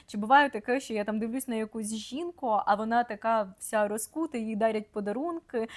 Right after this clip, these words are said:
все класно, а я теж цього хочу, але розкутості, знаєте, такої не пошлої,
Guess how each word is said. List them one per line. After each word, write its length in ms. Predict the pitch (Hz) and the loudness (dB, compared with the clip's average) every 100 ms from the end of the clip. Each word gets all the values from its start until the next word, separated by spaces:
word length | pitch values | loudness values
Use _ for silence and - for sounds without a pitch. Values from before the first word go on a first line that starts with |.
| - - | -16 -2
все 240 | - 220 | 0 0
класно, 720 | 220 233 285 339 - 233 190 - | 0 6 6 6 0 -2 -2 6
а 260 | 196 202 | 8 10
я 160 | 196 240 | 8 4
теж 240 | 262 254 | 4 2
цього 260 | - 214 214 | 0 -2 -2
хочу, 440 | - 330 392 - | 0 0 0 2
але 580 | 208 185 208 220 233 214 | 4 8 8 8 6 6
розкутості, 920 | 208 220 - 302 240 240 - 202 190 - - - | 4 -2 -4 -8 -6 -4 -4 -4 -4 -6 -16 -6
знаєте, 300 | 226 247 208 | -2 -2 -4
такої 460 | 220 - 233 202 196 | -6 -2 0 2 0
не 460 | 208 208 208 190 - - | 2 4 4 0 -10 -2
пошлої, 600 | 330 339 - 233 180 | 0 0 -2 -6 -6